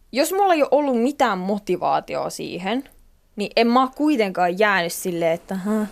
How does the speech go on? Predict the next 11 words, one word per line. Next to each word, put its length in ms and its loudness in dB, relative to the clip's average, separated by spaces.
no, 160 0
ei 140 -4
kai 160 -2
tässä 240 -4
nyt 100 4
mitään 260 2
voi. 200 4
Se 140 -2
oli 120 0
siinä 300 2
sitten. 220 -14